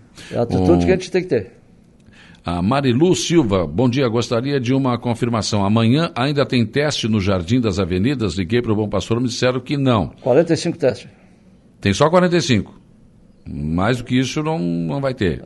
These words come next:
Speaker 2: E aí
Speaker 1: Acabou.
Speaker 2: acabou, né?
Speaker 1: Acabou. O
Speaker 2: Né?
Speaker 1: governo, o que era do governo acabou.
Speaker 2: Não. Gostaria de saber o horário da prefeitura, da, do funcionamento da pre-, é sete às treze, né?
Speaker 1: É.
Speaker 2: Prefeitura hoje, né?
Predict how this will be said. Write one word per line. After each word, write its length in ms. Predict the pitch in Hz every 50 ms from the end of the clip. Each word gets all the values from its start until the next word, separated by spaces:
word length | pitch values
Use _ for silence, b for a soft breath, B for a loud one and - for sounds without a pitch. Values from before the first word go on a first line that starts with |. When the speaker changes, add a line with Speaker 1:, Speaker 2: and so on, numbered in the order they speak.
| - -
Speaker 2:
E 80 | 92
aí 160 | - 127 123
Speaker 1:
Acabou. 340 | 165 185 - 180 180 175 135
Speaker 2:
acabou, 40 | 92
né? 220 | 82 101 - 110
Speaker 1:
Acabou. 380 | 110 - 139 139 165 170 139 110
O 40 | -
Speaker 2:
Né? 60 | 151 151
Speaker 1:
governo, 380 | 151 151 139 127 120 113 110 104 104
o 40 | 113
que 80 | -
era 140 | 139 147 147
do 100 | 131 139
governo 280 | 120 131 117 143 165 175
acabou. 380 | 175 185 165 135 120 107 - - - - - - - - - - - - - - - - - - - - - - - - -
Speaker 2:
Não. 360 | - 82 80 82 78 73 69 B B B B B B -
Gostaria 380 | 98 98 95 - 113 120 143 143
de 60 | -
saber 240 | - 127 123 143 147
o 60 | 139
horário 300 | 131 135 143 147 143 131
da 80 | 131
prefeitura, 540 | 120 131 123 117 - 117 104 - 135 117 95
da, 200 | 80 80 80 78
do 120 | 76 73 -
funcionamento 460 | - 98 92 117 110 107 120 143 143
da 60 | 131
pre-, 120 | 120 139 -
é 40 | 135
sete 260 | - - 180 175 -
às 120 | 143 - -
treze, 340 | - 185 202 170 104 101 110
né? 180 | 120 135 127 - -
Speaker 1:
É. 220 | - 120 113 - - - -
Speaker 2:
Prefeitura 520 | - 98 92 - 98 92 - 107 98 98 90
hoje, 300 | 90 87 82 73 69 65
né? 220 | 73 85 92